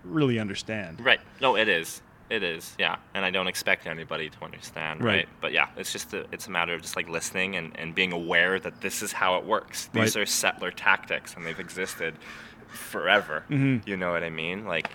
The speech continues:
Speaker 2: settlers have been killing Indigenous people and claiming, claiming the th-, like, they, settlers know they can throw the thieving Indian card into the court. Doesn't matter what they've done.
Speaker 1: <laughs>
Speaker 2: All they have to say are those words,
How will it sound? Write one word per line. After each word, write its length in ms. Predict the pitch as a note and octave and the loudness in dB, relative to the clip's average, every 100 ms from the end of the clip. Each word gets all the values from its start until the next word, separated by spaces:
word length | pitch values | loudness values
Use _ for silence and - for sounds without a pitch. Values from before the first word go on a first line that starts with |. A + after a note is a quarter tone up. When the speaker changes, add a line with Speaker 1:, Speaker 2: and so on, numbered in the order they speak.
| - | -10
Speaker 2:
settlers 380 | - E2 F#2+ F#2+ | -4 0 0 -2
have 100 | F2 | -4
been 160 | F#2 | -6
killing 340 | - F#2 F#2 F2+ | -6 -4 -4 -6
Indigenous 500 | F2 E2+ F2 F2 - | -8 -8 -8 -8 -8
people 440 | G2 F#2+ E2+ E2 | -10 -6 -2 -2
and 160 | E2 E2 | -2 -6
claiming, 540 | - E2+ E2+ E2 D#2+ D#2+ - - - - - - - - - - - - | -4 -2 -2 -4 -6 -10 -18 -20 -20 -20 -20 -20 -18 -16 -14 -14 -16 -16
claiming 500 | - F#2+ F#2+ F#2+ F2+ F2+ | -6 -4 -2 -4 -8 -6
the 100 | F#2 | -6
th-, 220 | - - | -8 -6
like, 340 | G#2+ - - | -6 -6 -6
they, 240 | G#2 A2 G2+ - | -2 -2 -4 -6
settlers 380 | C#3+ C3+ D3 | 0 2 2
know 260 | B2+ B2 B2 - | 4 4 4 2
they 140 | F#2+ | 2
can 180 | - F#2 | 2 -6
throw 320 | - G#2+ A2+ | 0 2 2
the 100 | A2 | 0
thieving 360 | - G#2 G2+ F#2 | -4 -6 -4 -4
Indian 300 | F#2+ G2 F#2+ | -2 -4 -2
card 280 | F#2+ F#2+ | 0 0
into 160 | F#2 F2 | 0 -8
the 80 | - | -8
court. 340 | - G#2 C#3+ - - - - - - | 0 2 2 -2 -18 -18 -18 -20 0
Doesn't 200 | B2 B2+ | 2 6
matter 180 | A2+ G2 | 6 6
what 180 | G2 - | 6 4
they've 180 | C#3 B2 | 4 4
done. 280 | G#2 E2 D#2+ - A#2 | 4 4 -2 -6 -6
Speaker 1:
<laughs> 200 | - - | -2 4
Speaker 2:
All 160 | G#2+ | 6
they 100 | B2 | 6
have 140 | A#2 A2+ | 4 2
to 80 | |
say 160 | A2+ A2+ | 0 2
are 60 | G2+ | 4
those 240 | G2+ F#2+ | 2 2
words, 440 | F#2 E2 D#2 - | 2 2 0 -10